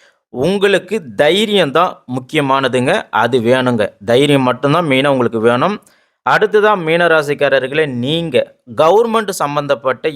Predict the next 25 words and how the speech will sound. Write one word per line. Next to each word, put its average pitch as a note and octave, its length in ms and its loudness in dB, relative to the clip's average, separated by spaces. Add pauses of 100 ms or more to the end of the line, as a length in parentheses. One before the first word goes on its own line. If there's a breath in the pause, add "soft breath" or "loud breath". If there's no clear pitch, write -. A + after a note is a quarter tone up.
(140)
எந்த F3+ 240 -4 (220)
ஒரு C3 160 2 (100)
விஷயத்தையும் D3+ 680 -2 (220)
எந்த D#3+ 140 2 (120)
ஒரு A#2+ 140 2 (100)
செயல்களையும் C3+ 600 2 (520 loud breath)
சட்டப்படி F3 760 0 (400)
லீகலா E3+ 480 2 (100)
நீங்க B2 240 -2 (240)
மூவ் B2 220 -4
பண்ணுங்க. A#2 340 0 (380)
தயவு C3+ 340 4
செஞ்சு C#3 220 -2 (180)
இல்லீகலாக E3+ 720 0
மட்டும் B2 340 -2 (240)
மூவ் B2 220 -2
பண்ணாதீங்க. A#2 540 0 (640 loud breath)
தயவு C3 280 4
செஞ்சு C3+ 260 -2 (280)
லீகலா C3+ 360 2 (120)
மட்டும் G3 420 0
போங்க. D3 300 2 (560)
இல்லீகலா C3+ 520 0 (180)
வேண்டவே A#2 500 2
வேண்டாங்க. A2 360 -2